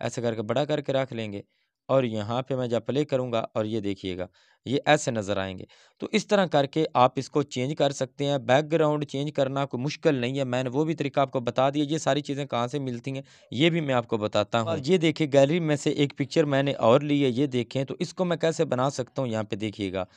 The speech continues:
Speaker 1: यहाँ पे मैं फिर दोबारा ब्लेंड वाले ऑप्शन के ऊपर जाऊँगा और डार्कन करूँगा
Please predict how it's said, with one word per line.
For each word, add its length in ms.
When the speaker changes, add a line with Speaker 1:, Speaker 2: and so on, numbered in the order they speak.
Speaker 1:
यहाँ 320
पे 120
मैं 140
फिर 220
दोबारा 400
ब्लेंड 260
वाले 220
ऑप्शन 220
के 100
ऊपर 200
जाऊँगा 460
और 160
डार्कन 380
करूँगा 400